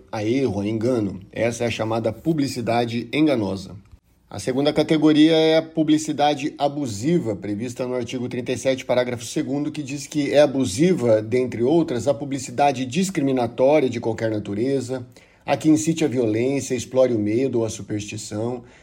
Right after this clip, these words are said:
se aproveite da deficiência de julgamento e experiência da criança, desrespeita valores ambientais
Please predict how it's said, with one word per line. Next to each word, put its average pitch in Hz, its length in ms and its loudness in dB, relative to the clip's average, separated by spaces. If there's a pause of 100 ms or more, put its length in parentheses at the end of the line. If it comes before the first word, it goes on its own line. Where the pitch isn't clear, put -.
(140)
se - 120 0
aproveite 143 480 2
da 135 120 2
deficiência 139 840 2
de 120 160 -4
julgamento 123 680 0
e 123 40 -2
experiência 120 540 -2
da 123 100 -2
criança, 131 720 -2 (320)
desrespeita 131 640 0
valores 120 400 2
ambientais 127 720 0